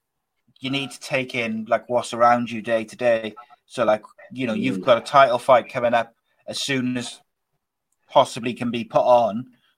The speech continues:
Speaker 1: You've got, like, a Cage Warriors
Speaker 2: Yeah.
Speaker 1: title fight. So it's about,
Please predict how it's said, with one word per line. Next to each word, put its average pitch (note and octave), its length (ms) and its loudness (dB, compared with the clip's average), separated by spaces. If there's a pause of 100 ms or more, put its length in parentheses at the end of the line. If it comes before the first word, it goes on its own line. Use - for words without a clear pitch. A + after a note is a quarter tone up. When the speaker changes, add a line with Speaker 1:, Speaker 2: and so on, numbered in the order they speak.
Speaker 1:
You've A#2+ 220 -8
got, C3+ 220 4
like, A2 180 -6
a - 80 -20
Cage B2 280 -2
Warriors A#2 320 2
Speaker 2:
Yeah. - 60 -10
Speaker 1:
title A#2 280 4
fight. - 320 0 (360)
So C3 200 -6
it's A#2+ 220 -6
about, A#2+ 520 4